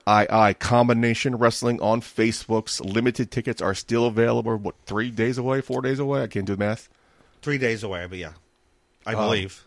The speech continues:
Speaker 2: Three or four days away.
Speaker 1: Where
Speaker 2: One
Speaker 1: can
Speaker 2: of
Speaker 1: people
Speaker 2: these
Speaker 1: find you on
Speaker 2: days.
Speaker 1: social medias?
Speaker 2: Find me at, uh, on the X at A J Pan underscore P C A.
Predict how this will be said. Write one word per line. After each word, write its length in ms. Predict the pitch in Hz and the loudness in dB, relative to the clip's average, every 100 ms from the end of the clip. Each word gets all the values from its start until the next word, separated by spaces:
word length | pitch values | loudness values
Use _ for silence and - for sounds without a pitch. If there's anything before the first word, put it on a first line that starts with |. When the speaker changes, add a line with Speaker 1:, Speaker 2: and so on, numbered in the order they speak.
| _ - | _ 0
Speaker 2:
Three 120 | 240 | 2
or 40 | |
four 160 | 156 139 | 4 2
days 160 | 110 | 2
away. 120 | 104 98 | 0 -2
Speaker 1:
Where 20 | |
Speaker 2:
One 80 | 101 | -2
Speaker 1:
can 40 | 113 | 0
Speaker 2:
of 60 | |
Speaker 1:
people 100 | 120 | 0
Speaker 2:
these 60 | 104 | 4
Speaker 1:
find 120 | 120 | 2
you 60 | 117 | 4
on 40 | |
Speaker 2:
days. 60 | 120 | 2
Speaker 1:
social 200 | 113 117 | 0 2
medias? 520 | 117 95 87 - - - - _ | 2 0 -4 -10 -16 -20 -20 _
Speaker 2:
Find 360 | - 123 127 131 | -2 2 4 4
me 300 | 131 127 127 - | 2 2 2 0
at, 320 | 110 110 107 - | 2 4 4 2
uh, 260 | 104 101 98 | 0 2 2
on 180 | 117 120 | 0 0
the 100 | 110 | 0
X 260 | 143 - | -2 -2
at 140 | 113 101 | -6 -6
A 160 | 107 107 | -6 -6
J 220 | 107 107 | -4 -6
Pan 500 | 101 107 101 98 101 - | -6 -10 -8 -8 -10 -8
underscore 520 | 117 98 95 104 92 | -6 -6 -8 -6 -6
P 200 | 87 113 104 | -2 -4 -6
C 240 | 98 95 | -10 -8
A. 280 | 98 135 | -6 -8